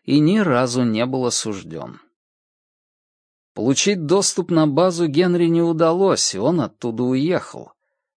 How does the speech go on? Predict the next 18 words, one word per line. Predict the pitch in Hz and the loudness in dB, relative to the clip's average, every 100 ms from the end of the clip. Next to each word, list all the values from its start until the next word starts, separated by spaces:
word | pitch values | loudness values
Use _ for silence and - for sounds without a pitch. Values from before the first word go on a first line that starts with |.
| - | -12
Его | 85 151 | -4 -2
преследователи | 185 220 - 175 170 185 190 185 | -2 -2 0 0 -2 -4 -2 -2
считали, | - 160 151 127 139 160 | 0 -2 0 2 2 0
что | - 139 | -2 2
он | 143 | 2
искал | 139 - 139 | 2 2 0
взрывчатку. | 131 120 143 - - 98 - - - - _ _ _ _ _ _ | 0 -4 -4 -4 -6 -6 -6 -14 -20 -20 _ _ _ _ _ _
Тейлор | 127 151 147 135 | 2 4 4 4
направился | 139 131 135 131 - 131 | 2 2 0 0 0 0
в | 117 | -2
Мемфис, | 113 110 110 - 143 - | -2 -4 -4 -4 -4 -4
где | 135 127 | -4 -4
сделал | 127 117 185 180 165 | -2 0 2 2 0
три | 147 170 | 0 0
звонка | 156 170 165 156 123 123 | 2 2 0 2 2 2
из | 113 | 0
разных | 117 131 147 151 | 0 0 0 -2
таксофонов, | - 139 - 135 - 110 98 92 - | -4 -2 0 -2 -2 -8 -8 -10 -16